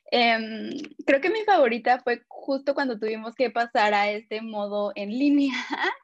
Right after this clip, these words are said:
Fue muy retador para Kimi, para mí y para toda la, la embajada, o sea, de parte de quienes estábamos en las, en,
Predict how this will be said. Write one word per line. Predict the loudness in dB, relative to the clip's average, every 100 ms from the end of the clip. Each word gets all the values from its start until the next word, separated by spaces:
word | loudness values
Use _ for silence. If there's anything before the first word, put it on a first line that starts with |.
| _
Fue | -6 -4
muy | -2
retador | 0 0 0 -2 -2 -4 -2
para | -2 -4 -6
Kimi, | -12 -16 -10
para | -8 -6
mí | -6 -8 -4
y |
para | 0 0 0
toda | 0 0
la, | 0 -4 -6
la | -8
embajada, | -6 -10 0 2 2 0
o | -4
sea, | -8
de | -6
parte | -8 -10 -8 -6
de | -6 -10 _ _ _ _ _
quienes | -4 -2 -4
estábamos | -4 -4 -4 -6
en | -6
las, | -6 -8 -12
en, | -14